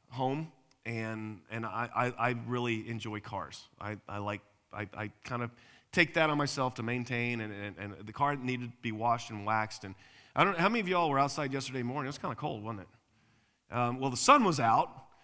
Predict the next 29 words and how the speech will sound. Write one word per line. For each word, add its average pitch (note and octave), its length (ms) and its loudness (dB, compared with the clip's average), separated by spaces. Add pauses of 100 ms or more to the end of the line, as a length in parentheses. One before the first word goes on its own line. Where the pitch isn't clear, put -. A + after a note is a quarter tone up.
so D#3+ 160 4
it D#3 80 2
kinda E3 360 6
tricked - 340 0
me C3+ 120 2
a B2+ 60 0
little B2 140 0
bit. D3+ 160 0
So D#3 140 -2
I D3 40 2
was C3 100 -2
washing E3 460 2
the C3+ 80 -4
car, D3 460 0
and C3 320 0
the C3 100 -4
sun G3 260 0
was D#3+ 120 -2
hitting D3+ 300 0
one G3 160 0
side E3+ 140 0
of C#3 60 2
the - 120 -4
car C3+ 140 4
and C3 80 -2
wasn't C#3+ 220 -4
hitting D#3 180 -2
the A#2+ 120 0
other. E3+ 260 -2